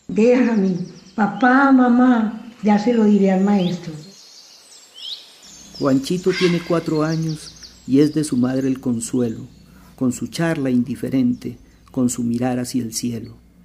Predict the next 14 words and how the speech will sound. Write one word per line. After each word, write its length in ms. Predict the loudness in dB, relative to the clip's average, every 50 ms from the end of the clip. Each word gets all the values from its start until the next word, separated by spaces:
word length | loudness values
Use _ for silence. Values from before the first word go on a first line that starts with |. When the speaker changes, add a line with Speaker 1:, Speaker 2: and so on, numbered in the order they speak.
| _ -20 -20 -20 -20 -20 -20 -20 _
Speaker 2:
Para 160 | -8 -6 -4 -4
sostener 480 | -4 -6 -6 -6 -2 0 0 2 2
al 160 | 2 2 2
niño 380 | 2 2 0 2 2 2 0 0
vive 260 | 0 -2 0 0 0
del 180 | 0 0 -2 -2
trabajo 480 | -4 -4 -4 -4 -4 -4 -4 -4 -2
Nora, 420 | 0 0 0 0 -2 -4 -6 -14 -18 -20 _ _ _ _ _ _ -4
muy 160 | 2 2 2
siempre 500 | 2 4 2 2 2 2 -2 -4 -8 -8
por 200 | -6 -6 -4 0
ir 120 | 0 0 0
a 60 | 2
misa, 420 | 0 0 0 -2 -4 -8 -12 -14